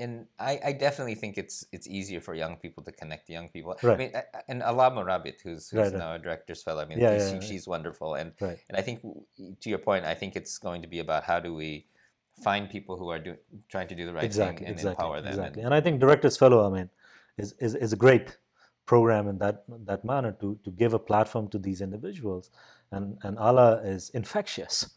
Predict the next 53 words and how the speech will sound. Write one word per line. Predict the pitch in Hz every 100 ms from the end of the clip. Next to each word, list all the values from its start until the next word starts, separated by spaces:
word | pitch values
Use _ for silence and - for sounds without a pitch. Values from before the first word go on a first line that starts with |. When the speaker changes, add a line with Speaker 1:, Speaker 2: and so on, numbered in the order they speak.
| -
Speaker 1:
Mm-hmm. | 101 104
Speaker 2:
you | 90
know, | 113
Speaker 1:
Yeah, | 101
Speaker 2:
and | 110
that's | 120 170
Speaker 1:
yeah. | 170
Speaker 2:
what | 139
we | 151
need. | 190 98
We | 98
need | 107 120 123
infectious | 101 - - - 135 -
leaders, | 208 - - -
Speaker 1:
Mm-hmm, | 104 101 98 101
Speaker 2:
uh, | 104
Speaker 1:
mm-hmm. | 101 104 - 104
Speaker 2:
uh, | 95
you | 104
know, | 104
who | - 107 107
can | 113 110 - _ _ _ -
basically | 104 113 120 127
say, | 120 110 110 - _ _ _ _ 90
you |
know, | 90 - _ _ _ _ _ _
even | 123 156 156 101
good | 160 160
things | 147 143 139
are | 131
as | 107 117 -
contagious | 123 107 104 104 117 - 110
<laughs> |
as | 90
bad | 87 92 -
things. | - 76 -
Speaker 1:
Yeah, | 98 92
Speaker 2:
In | 117
Speaker 1:
yeah. |
Speaker 2:
fact, | 98 120 -
sometimes | 113 127 123 185
more | 214
contagious. | - 107 98 92 104
So | -
let's, | 107 104 - _ 110
let's | 107
try | -
to | 101
focus | 98 98 104 110
on | 92
that. | - _ -
Speaker 1:
Yeah, | 90 -
yeah. | -